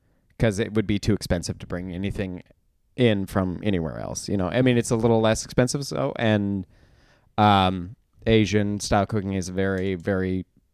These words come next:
big within the American cooking aristocracy in, you know, here, which would be, like, Jean George has a huge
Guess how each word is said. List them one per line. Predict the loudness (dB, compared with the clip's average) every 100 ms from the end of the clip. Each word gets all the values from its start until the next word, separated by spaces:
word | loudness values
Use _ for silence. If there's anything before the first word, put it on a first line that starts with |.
| _ _
big | 4 6 8 6 6
within | 4 4 4 4 2 -2 -6 -10 -16 -20 -20 -20 -20 -20 -6
the | 0 2
American | 4 4 4 0 0
cooking | 0 0 2 0 0 -2 -2 2
aristocracy | 2 2 -4 -4 -8 -2 0 0 0
in, | -2 -2 -8 -14 -20 _ _ _ _ -2
you | 0
know, | 2 -2 -6
here, | 2 6 6 6 2 -2 _
which | -4 -2
would | -4
be, |
like, | -4 -4
Jean | -6 -6
George | -4 -2 -2 -2
has | -4 -4
a | -6
huge | -4 -4 -4 -10